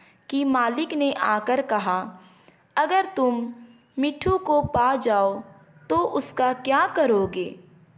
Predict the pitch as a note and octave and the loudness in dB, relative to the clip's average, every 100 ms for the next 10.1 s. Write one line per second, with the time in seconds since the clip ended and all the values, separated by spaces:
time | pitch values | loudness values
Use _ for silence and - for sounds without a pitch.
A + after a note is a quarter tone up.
0 | _ _ - A3+ A#3 A#3 C4+ F4 D4 A#3 | _ _ -2 0 2 2 2 0 -2 -2
1 | A3+ G3+ G3 F3 - - - _ - - | -2 -2 -2 -6 -8 -20 -20 _ -20 -4
2 | A3 D4 F#4+ - C4+ - A#3 A3 G#3+ G#3+ | 0 2 2 0 -2 0 2 2 -2 -8
3 | - - _ C#4 C#4 C#4 D4 D#4 - A#3+ | -18 -20 _ -4 -2 -2 0 0 0 2
4 | A3 A3+ - A#3 C#4 D4+ A3+ A3 G3+ G#3 | 2 0 -4 -2 0 0 2 2 2 0
5 | G3 F3 - - - _ _ _ _ - | -2 -2 -4 -12 -20 _ _ _ _ -4
6 | F#4+ - - F4 E4+ C#4 A#3+ A#3 A#3 - | -2 -2 -2 -2 0 2 2 0 -4 -8
7 | C4+ B3+ B3+ C4+ B3 G#3+ F3+ - - - | -2 0 2 2 2 0 -2 -4 -16 -20
8 | - - _ A3+ A3+ A3+ A3+ A#3+ A#3 A#3+ | -20 -20 _ 2 2 2 -2 -4 -4 -2
9 | B3 B3 - A3+ A3+ C4+ E4 C4 A3 G#3 | -2 -4 -2 0 2 0 0 0 0 -4